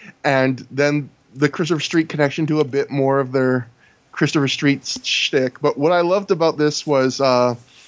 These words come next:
so Lynn leaves, he walks through the open door down the hallway wi-, holding the second banana he was about to eat. And then as the Christopher Street Connection are doing their skit, you can see Jerry Lynn walk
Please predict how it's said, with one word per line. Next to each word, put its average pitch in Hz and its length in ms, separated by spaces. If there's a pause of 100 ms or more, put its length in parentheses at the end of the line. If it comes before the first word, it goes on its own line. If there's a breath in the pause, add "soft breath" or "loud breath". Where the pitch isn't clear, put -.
(440 loud breath)
so 165 400 (360)
Lynn 214 380
leaves, 202 520 (100)
he - 160
walks 165 280
through 185 200
the 156 100
open 143 240
door 139 200
down 135 280
the 123 80
hallway 120 680 (520 loud breath)
wi-, 143 200
holding 165 380
the 139 80
second 151 360
banana 135 340
he 123 120
was 120 160
about 120 300
to 123 100
eat. 117 360 (400 loud breath)
And 156 180
then 208 180 (180)
as 208 220
the 226 80
Christopher 196 480
Street 175 300
Connection 151 420
are 139 140
doing 147 360
their 147 160
skit, - 580 (560 loud breath)
you 170 180
can 190 140
see 202 340 (160)
Jerry 208 540
Lynn 175 360 (160)
walk 143 400